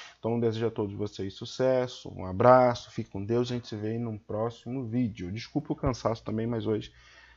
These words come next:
já tá batendo, já foi o peso aí de, de uns dias que eu tô muito corrido, tô muito direto, até chegar nas nossas férias, vamos tirar umas férias aí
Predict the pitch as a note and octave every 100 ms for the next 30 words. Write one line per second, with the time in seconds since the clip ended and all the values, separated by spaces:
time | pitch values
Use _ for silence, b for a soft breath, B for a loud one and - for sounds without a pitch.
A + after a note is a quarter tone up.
0 | B G#2+ G#2+ G#2+ A#2 B2+ F#2 F#2+ G2+ -
1 | G2 G#2+ A2 - - - G#2+ A#2 A#2 G2+
2 | G2 A2 F2 G2+ G2+ F#2+ G2 A2 G#2 -
3 | G#2 G#2 A2 C3 C#3+ - G#2 G#2+ A2+ G#2+
4 | G#2 A2+ A#2+ G2 G2 A2 A2+ - B B
5 | B B B B - G#2 A#2 A2 A#2+ G#2+
6 | A2 G#2+ G#2+ A2 - A2 G#2+ G#2 A2 A2
7 | G#2+ G#2 - G#2+ G#2 G#2 G#2 G2 G2+ G2